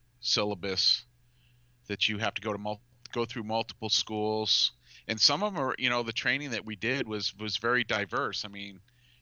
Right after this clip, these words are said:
you know, you're talking about rescue swimmer school, seer school, and now Common Core, which is very, very, uh, you know, esoteric and cerebral versus the very physical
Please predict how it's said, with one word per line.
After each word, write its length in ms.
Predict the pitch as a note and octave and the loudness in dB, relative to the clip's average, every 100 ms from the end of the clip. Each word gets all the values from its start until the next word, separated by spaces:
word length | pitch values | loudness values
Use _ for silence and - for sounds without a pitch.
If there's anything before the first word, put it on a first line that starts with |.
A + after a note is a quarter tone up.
| - | -10
you 60 | G#2+ | -8
know, 60 | |
you're 120 | G2+ | -6
talking 300 | G2+ A#2+ A#2+ | 0 0 2
about 220 | G#2 G2+ G#2+ | -2 -2 -2
rescue 280 | A#2 - | -4 0
swimmer 280 | F#2+ C3+ C3 | 0 2 0
school, 380 | B2 B2+ A#2+ A2 | -2 -2 -2 2
seer 340 | - B2+ B2 | 4 4 2
school, 600 | A#2 - A#2+ A#2 A2+ A2 A2+ - - - - | 2 0 0 2 2 2 -2 -8 -20 -18 -6
and 100 | G#2+ | 0
now 220 | A2 G#2+ - _ _ | 2 2 -2 _ _
Common 340 | - B2 B2+ A#2 | 0 0 0 -4
Core, 240 | C3 B2+ | -2 0
which 200 | A2 - | 0 -2
is 140 | G2+ G2 - _ _ - | -4 -6 -10 _ _ -14
very, 380 | G2+ A#2+ B2 A#2+ | -4 0 0 0
very, 440 | A#2 A2+ A2 A2 - | 0 2 2 -2 -4
uh, 420 | G2+ G2+ G2 F#2+ F#2+ _ _ - - - - _ _ - | -4 -4 -4 -6 -8 _ _ -20 -20 -20 -20 _ _ -12
you 80 | G2 | -8
know, 180 | F2+ - | -6 -2
esoteric 840 | A#2 A2+ - A2 - A#2 A#2+ A2+ - | 0 2 2 0 0 2 2 0 -4
and 200 | G2 F#2+ | -6 -2
cerebral 720 | - F#2+ G#2+ A#2+ G#2 G#2 G2 | -2 0 -4 -4 -2 -4 -2
versus 440 | G2+ G#2+ - G2+ | -2 0 0 2
the 100 | G2+ | 0
very 200 | F#2+ G#2+ | 0 -2
physical 680 | G2 - A2+ A2 - G2+ F#2 | -2 0 0 0 0 0 -2